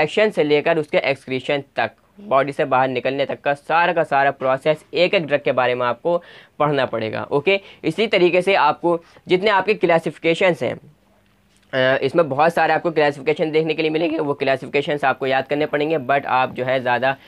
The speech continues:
टेंशन में न लें। हो सकता है मैं उसकी एक ट्रिकी वीडियो अलग से अपलोड करूं, जिस तरीके से फार्माकोग्नोसी की अपलोड की गई थी, तो आप मुझे मैसेज कर देना, अ-, अगर अच्छा रिस्पॉन्स आया तो मैं उस पर एक वीडियो बनाने की कोशिश करूँगा। ओके,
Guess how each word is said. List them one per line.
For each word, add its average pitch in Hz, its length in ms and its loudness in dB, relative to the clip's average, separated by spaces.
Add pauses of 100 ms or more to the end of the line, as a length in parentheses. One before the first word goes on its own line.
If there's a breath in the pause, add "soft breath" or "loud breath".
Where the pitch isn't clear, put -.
(240 loud breath)
टेंशन 131 320 -2
में 139 120 -2
न 131 60 -2
लें। 165 260 0 (300 soft breath)
हो 143 80 2
सकता 147 300 -2
है 147 80 0
मैं 147 100 -2
उसकी 139 200 -4
एक 143 160 0
ट्रिकी 131 200 -4
वीडियो 131 460 -2 (260 soft breath)
अलग 131 220 -2
से 147 120 -2
अपलोड 139 320 0
करूं, 156 200 0
जिस 139 200 -6
तरीके 131 260 -6
से 135 100 -16
फार्माकोग्नोसी 127 720 -4
की 135 60 -4
अपलोड 117 360 -4
की 143 120 -4
गई 143 180 0
थी, 165 200 -6 (280 soft breath)
तो 131 60 -2
आप 127 160 0
मुझे 127 160 -2
मैसेज 147 320 -4
कर 143 140 0
देना, 160 220 0
अ-, 123 240 0
अगर 120 220 0
अच्छा 123 220 -4
रिस्पॉन्स 135 440 -2
आया 131 140 2
तो 135 120 -8
मैं 123 60 -4
उस 113 80 -8
पर 117 160 -6
एक 117 140 -6
वीडियो 117 360 -6 (140)
बनाने 117 300 -2
की 117 120 -6
कोशिश 120 320 -6
करूँगा। 113 360 -8 (100)
ओके, 143 240 0